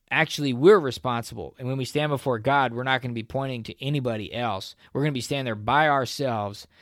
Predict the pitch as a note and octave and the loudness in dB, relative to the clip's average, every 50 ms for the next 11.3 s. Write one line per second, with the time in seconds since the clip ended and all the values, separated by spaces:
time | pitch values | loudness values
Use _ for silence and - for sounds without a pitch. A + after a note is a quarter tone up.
0 | - - - - B2+ B2 B2 C3 C#3+ C#3 C3 B2 A2+ A2 A#2+ C3 C#3+ D3+ C#3+ C3+ | -20 -20 -14 -8 -6 -4 -2 0 2 2 2 0 0 0 0 2 4 4 2 2
1 | - - - C#3 D3 C#3+ C#3+ C#3 A#2+ A2 G#2 G#2+ A2+ B2+ C#3 C#3 C#3 C3+ C3+ B2+ | -2 -2 2 4 6 6 6 4 2 0 -2 -2 0 0 2 2 2 0 0 0
2 | B2 A#2 A2+ A2+ A2+ A2+ - _ _ _ _ _ _ _ _ _ _ - A#2+ C3+ | 0 0 0 0 0 -2 -6 _ _ _ _ _ _ _ _ _ _ -4 0 2
3 | D3 D3 C#3 C3 B2 A#2 A2+ A2 G#2 - _ _ _ _ _ - - G#2 G2+ G2 | 4 4 4 4 2 2 0 -2 -4 -6 _ _ _ _ _ -10 -6 -4 -4 -4
4 | E2+ - - - - B2+ B2 B2+ C3+ C#3+ C#3+ C#3 C3+ C3 B2+ - - C3 C#3 C#3 | -6 -10 -14 -14 -12 -12 -6 0 4 6 6 6 4 2 -2 -4 0 0 0 0
5 | - C#3 C3 B2 A#2 A#2+ A#2+ A2+ - - - _ _ _ _ - A#2 A2 G#2+ G#2+ | 0 -2 -4 0 0 0 0 -2 -4 -12 -18 _ _ _ _ -8 -8 -8 -6 -4
6 | - C#3+ C#3+ C3 - - D3 C#3+ C#3 C3+ - - - _ _ _ _ _ _ - | -4 -4 -4 -4 -4 -4 -2 -2 -2 -2 -6 -12 -20 _ _ _ _ _ _ -2
7 | C3+ C3 C3 - - C#3 C#3 C3 A#2+ - _ _ _ _ _ - B2 A#2 A2 A2 | -2 -2 0 -2 -2 -4 -2 -4 -4 -6 _ _ _ _ _ -10 -8 -6 -6 -4
8 | G#2+ G2+ E2+ - - - A#2 A2+ A#2+ C3+ C#3 C3 B2 A#2 A#2+ A#2 A2 G#2+ - C3 | -6 -6 -8 -10 -12 -12 -10 -4 0 0 0 0 0 -2 -2 -2 -2 -2 -2 -4
9 | C3 B2+ - - C#3 A#2+ A#2 G#2 - - A#2+ B2 B2+ B2 A#2+ A2 - - B2+ - | -6 -6 -4 -4 -4 -2 -4 -4 -2 -2 0 0 0 -2 -4 -6 -6 -6 -8 -6
10 | - C#3+ C#3+ - - D3+ D3+ D#3 D3 - - D#3 C#3+ D3 C#3 C3 - - - D#3+ | -6 -6 -8 -6 0 4 6 6 6 6 4 2 2 4 4 2 2 2 0 0
11 | C#3+ C3+ - C3 A#2 | 2 2 0 -4 -4